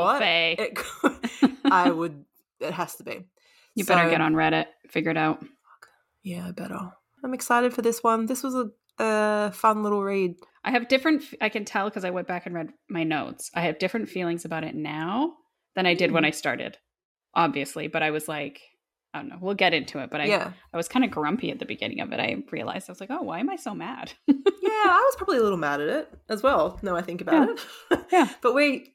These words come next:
Speaker 1: we do sync up with those things, don't we?
Speaker 2: So we read The Incubus Among Us, number one. I didn't fully realize this was part of a series, but
Speaker 1: No.
Speaker 2: that's fine. By Mac Flynn. And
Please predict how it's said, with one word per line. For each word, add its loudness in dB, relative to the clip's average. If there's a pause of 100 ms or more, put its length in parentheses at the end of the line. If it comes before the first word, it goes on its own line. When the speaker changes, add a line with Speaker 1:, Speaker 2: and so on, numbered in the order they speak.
(420)
Speaker 1:
we -4
do -2
sync -4
up -2
with -8
those -8
things, -10
don't -6
we? -10 (840)
Speaker 2:
So -2
we 4
read 4
The 0
Incubus 0
Among 0
Us, -4 (460)
number -2
one. 2
I 4
didn't 2
fully 4
realize 2
this -4
was -8
part -4
of -6
a -8
series, -8
but 2
Speaker 1:
No. 4
Speaker 2:
that's -8 (160)
fine. -2 (420)
By 4
Mac 0
Flynn. -2 (380)
And -2